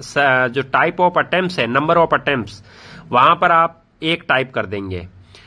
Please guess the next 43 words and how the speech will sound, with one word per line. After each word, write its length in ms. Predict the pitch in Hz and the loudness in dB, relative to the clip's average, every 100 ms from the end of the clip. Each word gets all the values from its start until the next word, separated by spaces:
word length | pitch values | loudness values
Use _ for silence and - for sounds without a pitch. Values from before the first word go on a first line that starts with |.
| - - | -20 -8
उसके 260 | - 180 208 | -4 0 0
बाद 200 | 190 196 | 2 0
में 100 | 196 | 0
नीचे 300 | 185 180 196 | -4 -2 -2
बीए 280 | 175 180 185 | -2 -2 -2
सेकंड 340 | 165 175 180 | -4 -4 -2
ईयर 120 | 185 | -2
के 120 | 180 | -2
जो 120 | 180 180 | -2 -2
रिजल्ट्स 520 | 165 180 185 180 180 | -2 -2 -2 -4 -2
है, 200 | 185 185 | 0 0
रिजल्ट 340 | 151 151 185 | -2 -2 -4
स्टेटस 440 | 180 - 160 180 180 | -4 -6 -2 -4 -2
के 120 | 175 | -2
अंदर 300 | 170 175 175 | 0 -2 -2
एनए 300 | 143 139 165 | -2 0 0
जरूर 280 | 151 156 170 | 0 0 0
लिख 200 | 165 160 | 0 -2
देवें, 260 | 170 175 165 | 0 0 0
नहीं 160 | 151 | -2
तो 120 | 151 | -2
ये 140 | 160 165 | -2 2
आगे 260 | 147 139 | 2 2
नहीं 140 | 151 143 | -2 0
बढ़ने 320 | 135 117 117 | -2 -2 -4
देगा। 320 | 101 90 87 90 - - - - - - - - - - - | -4 -6 -8 -10 -20 -20 -20 -20 -20 -20 -20 -20 -20 -20 -8
ये 220 | 151 175 | 0 2
एनए 280 | 185 170 180 | 4 2 2
लिख 220 | 175 175 196 | 0 0 2
के 380 | 196 196 - 135 | 2 0 -4 -8
सेव 280 | - 165 | 0 0
कर 180 | 175 175 | 2 0
देवें, 260 | 170 190 190 | 0 0 -2
सेव 280 | 175 160 175 | 0 -2 0
करके 280 | 170 160 | -2 0
आपको 260 | 170 156 180 | 0 0 -2
नेक्स्ट 300 | 156 160 160 | -2 -2 -2
बटन 260 | 160 165 156 | -4 -2 -4
पर 140 | 170 | -6
क्लिक 260 | - 135 135 | -4 -6 -4
कर 120 | 98 | -4
देना 220 | 95 92 | -4 -6
है। 160 | 87 | -6